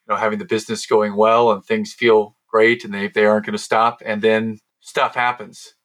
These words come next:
And then a relationship is challenging over here. And then finances are challenging. And before you know it, it's over. And we have to hit the reset button in some way.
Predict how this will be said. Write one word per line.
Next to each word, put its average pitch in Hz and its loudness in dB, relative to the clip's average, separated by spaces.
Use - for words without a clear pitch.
And 107 -2
then 107 -2
a 101 -4
relationship 113 -2
is 107 -16
challenging 107 -2
over 104 -2
here. 107 0
And 104 -4
then 110 0
finances 123 -2
are 110 2
challenging. 113 0
And 117 0
before 120 2
you 113 4
know 123 2
it, - -2
it's - -18
over. 156 -2
And 110 -4
we 110 -2
have 117 -4
to 110 2
hit 127 -12
the 113 -2
reset 113 -4
button 107 -2
in 104 -14
some 104 -4
way. 98 -8